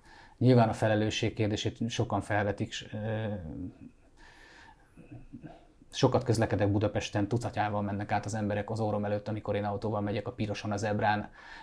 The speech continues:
tizennégy éves kortól nyolcvanöt éves korig, mindenféle gondolkodás nélkül. Nem tudom, hogy hányuknak lehet gyermeke. Én nem tudom, hogy hányuknak a fejébe fordul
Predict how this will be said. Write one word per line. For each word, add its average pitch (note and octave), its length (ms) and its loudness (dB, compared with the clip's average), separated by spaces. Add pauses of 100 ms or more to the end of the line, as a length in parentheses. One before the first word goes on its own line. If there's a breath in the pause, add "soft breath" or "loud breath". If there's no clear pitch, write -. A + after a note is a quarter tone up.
(240 loud breath)
tizennégy G#2 480 4
éves G#2 300 0
kortól G#2 340 -2
nyolcvanöt G#2+ 500 0
éves G2+ 240 -2
korig, A2 460 -4
mindenféle A2 580 6
gondolkodás G#2 560 -2
nélkül. G#2+ 480 0 (1200 loud breath)
Nem A#2 220 8
tudom, G2+ 160 -4
hogy G#2 120 -4
hányuknak G2+ 480 -4
lehet G#2+ 220 -4
gyermeke. A2 400 -4
Én A#2 60 2
nem B2+ 100 8
tudom, A#2 180 4
hogy A2 100 -4
hányuknak G#2+ 400 -2
a - 40 -16
fejébe G#2+ 360 -2
fordul G#2 400 -2